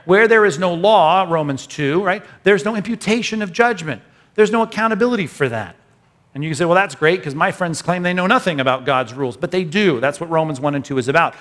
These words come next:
Conscience and creation keep speaking to them so that when they're judged, they're all without excuse. What's the point, though? You're not gonna be judged for stuff that you don't know.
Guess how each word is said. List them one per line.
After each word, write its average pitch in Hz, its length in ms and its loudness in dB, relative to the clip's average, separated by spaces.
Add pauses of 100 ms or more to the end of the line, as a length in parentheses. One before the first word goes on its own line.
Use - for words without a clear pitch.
(140)
Conscience 180 480 -2
and 170 100 -4
creation 160 580 -2
keep - 260 -6
speaking 190 400 -6
to 139 80 0
them 131 180 0 (140)
so - 140 -2
that 156 160 -4
when 233 200 4
they're 160 160 4
judged, 147 300 0 (220)
they're 160 160 4
all 185 200 4
without 147 240 2
excuse. 131 580 -6
What's 160 240 0
the - 120 -8
point, 180 340 -2
though? 104 220 -2 (680)
You're 147 140 -2
not 180 320 2
gonna 170 160 -6
be 151 100 -10
judged 139 360 0
for - 140 -10
stuff - 420 -8
that 175 100 -12
you 165 100 -8
don't 131 420 -6
know. 156 580 -2